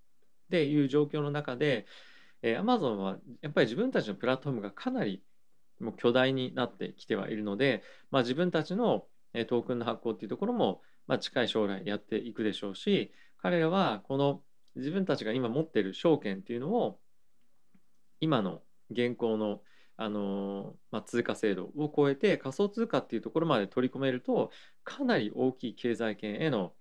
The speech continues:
えー、アクセス、シームレスなアクセスっていうのができるようになってくるんじゃないかなと思うので、今後も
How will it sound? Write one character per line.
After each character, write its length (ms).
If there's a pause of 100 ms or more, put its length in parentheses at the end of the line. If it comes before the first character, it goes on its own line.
(320)
え 140
ー、 60
ア 80
ク 80
セ 120
ス、 120
シ 200
ー 40
ム 80
レ 100
ス 120
な 140
ア 40
ク 100
セ 100
ス 140
っ 20
て 140
い 40
う 20
の 80
が 200 (320)
で 100
き 120
る 60
よ 60
う 40
に 180
な 100
っ 60
て 100
く 120
る 80
ん 40
じ 80
ゃ 40
な 80
い 40
か 100
な 100
と 80
思 140
う 20
の 100
で、 140
今 220
後 60
も 240